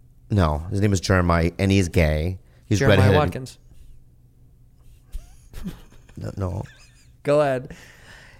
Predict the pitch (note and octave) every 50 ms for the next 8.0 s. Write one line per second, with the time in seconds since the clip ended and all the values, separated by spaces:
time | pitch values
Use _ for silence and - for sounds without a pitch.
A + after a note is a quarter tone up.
0 | - - G#2 A2 G#2+ G#2+ G#2 G#2+ G#2+ G2+ G#2 - - G#2 G2+ G2 F#2+ F#2+ F#2+ F#2+
1 | F#2+ F#2 F2+ F2 - - - - - _ - - _ - _ _ - - - _
2 | - G#2 A#2 G#2+ - - - B2+ - - F#2+ A2 A2 A2 G#2+ G2+ F#2+ E2+ - -
3 | - - G#2 F2+ F#2+ - - - - A2 G#2+ G2+ - - - F#2 E2 C#2 C2 D2+
4 | - - _ _ - - - - - _ - - - - - - - - F#2+ F#2
5 | F#2 F#2 F#2+ F#2+ - - - C#3+ C#3 B2+ - - - G2 F2 - - - - -
6 | - - - - G#2+ A2 G#2+ G2+ F2 F2 E2 D#2 E2+ - - - - A#2+ G#2 -
7 | G2 F#2 E2 E2+ E2 D#2+ D#2 D2 D#2 D2+ - - - - - - F#3 G3+ -